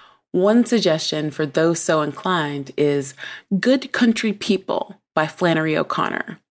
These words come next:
It's a short story. If you happen to read it, let me know what pens you found by interacting with me on Instagram at Kind Mind Psych, or email at psychologist at quick and dirty tips dot com,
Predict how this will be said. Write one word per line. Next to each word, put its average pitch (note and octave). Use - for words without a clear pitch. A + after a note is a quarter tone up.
It's C#4
a D#4
short E4
story. -
If A#3+
you B3
happen A#3
to C4
read E3+
it, G3+
let A#3
me E4+
know B3
what F#3
pens F#3
you D#3
found C#3+
by C#3+
interacting F#3
with D#3
me D#3
on D3
Instagram C#3
at D#3
Kind G3
Mind F3
Psych, -
or D#4+
email A3+
at -
psychologist G#3
at -
quick G3
and F#3
dirty F3
tips F3
dot D#3
com, A#3